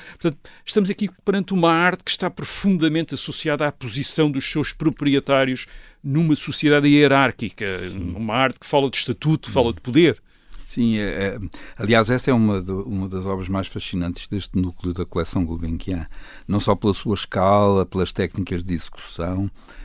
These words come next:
Speaker 2: mas tem aí uma notável qualidade artística. O, o Coromandel era,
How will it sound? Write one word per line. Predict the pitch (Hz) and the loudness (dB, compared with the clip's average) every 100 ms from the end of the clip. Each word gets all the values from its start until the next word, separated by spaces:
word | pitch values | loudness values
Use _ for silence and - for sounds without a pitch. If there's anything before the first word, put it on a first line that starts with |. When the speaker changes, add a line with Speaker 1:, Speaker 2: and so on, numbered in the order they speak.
| - | -4
Speaker 2:
mas | 90 90 | -2 0
tem | - 85 90 | 0 -2 -2
aí | 95 92 95 | -4 -4 -2
uma | 90 90 | 0 0
notável | 90 - 87 85 90 87 85 | 0 2 0 0 -2 -4 -6
qualidade | - 90 85 87 87 | -6 -6 -4 -6 -4
artística. | 92 - 92 - - - 92 - - - - | -6 -8 -10 -10 -14 -16 -16 -18 -20 -20 0
O, | 120 127 | 4 4
o | 127 | 4
Coromandel | 156 156 147 127 104 90 85 | 6 8 10 10 8 6 4
era, | 104 104 | 4 6